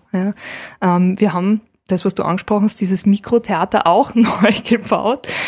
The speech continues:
Das ist jetzt noch größer und, äh, professioneller, würde ich sagen.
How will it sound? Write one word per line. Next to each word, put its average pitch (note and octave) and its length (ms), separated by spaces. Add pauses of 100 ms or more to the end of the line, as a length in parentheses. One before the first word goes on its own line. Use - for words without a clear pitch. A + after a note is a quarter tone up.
(120)
Das G#3 180
ist A3+ 160
jetzt B3+ 220
noch G#3+ 240
größer C#4 720
und, G#3 380
äh, F#3+ 500 (280)
professioneller, G#3 1000
würde A#3 180
ich A#3 120
sagen. A3+ 380